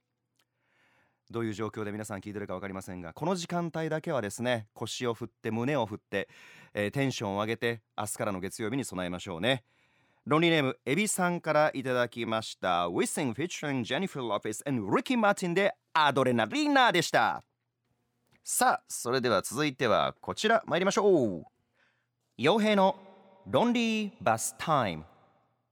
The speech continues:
人肌恋しい季節、温泉ソムリエの資格を持つ私、大吉が、おすすめの銭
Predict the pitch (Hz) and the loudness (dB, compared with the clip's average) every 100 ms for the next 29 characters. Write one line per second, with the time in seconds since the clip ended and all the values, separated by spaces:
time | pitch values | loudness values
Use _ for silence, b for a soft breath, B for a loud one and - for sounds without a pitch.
0 | _ _ _ _ _ _ _ _ _ _ | _ _ _ _ _ _ _ _ _ _
1 | _ _ _ - - 135 135 131 131 - | _ _ _ -14 -6 -4 -2 0 -2 -2
2 | 143 151 - 147 131 113 - 113 - 98 | -6 -4 -6 -6 -8 -8 -8 -6 -6 -8
3 | _ - 131 135 - 135 131 - 135 123 | _ 0 2 2 2 2 2 0 2 4
4 | 110 104 101 123 113 117 113 113 107 104 | 2 2 0 -4 -2 0 0 0 -2 -2
5 | 117 - 113 113 123 113 - 101 98 b | -2 -2 0 2 0 -2 0 0 0 b
6 | b - 120 170 - 160 143 139 131 _ | b -4 -2 0 0 2 4 2 0 _
7 | - 156 | -2 0